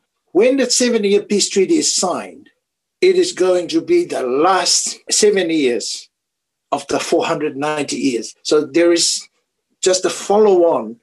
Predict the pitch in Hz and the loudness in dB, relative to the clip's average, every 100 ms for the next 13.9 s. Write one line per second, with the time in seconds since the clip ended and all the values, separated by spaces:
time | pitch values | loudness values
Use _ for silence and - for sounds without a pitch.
0 | _ - - _ _ _ _ _ 147 151 | _ -20 -20 _ _ _ _ _ 0 2
1 | 147 139 139 156 165 185 165 160 156 151 | 0 -4 -4 0 2 2 0 -2 -2 -2
2 | 180 170 156 151 147 156 151 - - 185 | 0 0 0 0 2 2 2 -2 0 2
3 | 170 - 143 151 151 - - 180 175 165 | 2 -2 0 2 2 -2 0 2 2 0
4 | 160 151 160 156 - 147 123 165 151 120 | 0 2 2 0 -2 -2 0 0 0 -2
5 | - - - - _ - 123 - 170 175 | -6 -12 -14 -14 _ -10 -10 -2 2 4
6 | 165 156 147 139 127 _ _ - 165 185 | 2 2 0 -2 -6 _ _ -2 0 2
7 | 170 156 - 147 156 208 - _ - - | 0 -4 -4 -4 -2 -4 -6 _ -20 -20
8 | _ _ _ _ 117 147 160 156 - - | _ _ _ _ -4 0 0 -2 -10 -10
9 | 147 127 156 147 127 143 135 139 135 - | -8 -6 -4 -6 -2 0 0 0 -2 -4
10 | - - _ _ _ _ - _ 190 240 | -10 -20 _ _ _ _ -20 _ 0 0
11 | 214 - 262 277 262 247 214 185 170 165 | 0 0 0 0 2 2 2 2 2 2
12 | 165 160 156 156 _ _ _ 151 180 165 | 0 -4 -6 -18 _ _ _ 0 2 0
13 | - - 240 262 226 202 185 170 - | -4 -4 0 2 2 2 0 -4 -10